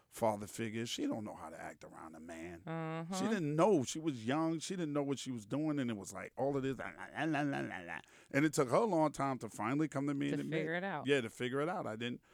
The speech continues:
Speaker 1: I fucked up. I didn't know what I was doing. I should have never divorced you. Not the way I was taking care of your ass. You should have divorced me.
Speaker 2: Yeah.
Speaker 1: And I'm an Aquarian, too.
Speaker 2: Me too.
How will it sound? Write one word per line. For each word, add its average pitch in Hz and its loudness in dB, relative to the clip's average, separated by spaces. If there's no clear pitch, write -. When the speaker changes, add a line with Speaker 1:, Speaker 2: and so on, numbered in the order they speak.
Speaker 1:
I 113 0
fucked - 0
up. 262 2
I 143 -6
didn't 131 0
know 147 4
what 151 2
I 156 6
was 156 2
doing. 214 -2
I 147 2
should 156 -6
have 165 -2
never 254 -2
divorced 127 -2
you. 110 -6
Not 135 0
the 151 -4
way 156 0
I 202 0
was 269 -6
taking 143 -4
care 135 0
of 127 0
your 127 0
ass. 123 0
You 120 -8
should 123 -10
have 117 -6
divorced 110 -4
me. 123 -10
Speaker 2:
Yeah. 160 0
Speaker 1:
And 226 6
I'm 285 8
an 233 6
Aquarian, 156 0
too. - -8
Speaker 2:
Me 285 2
too. 339 0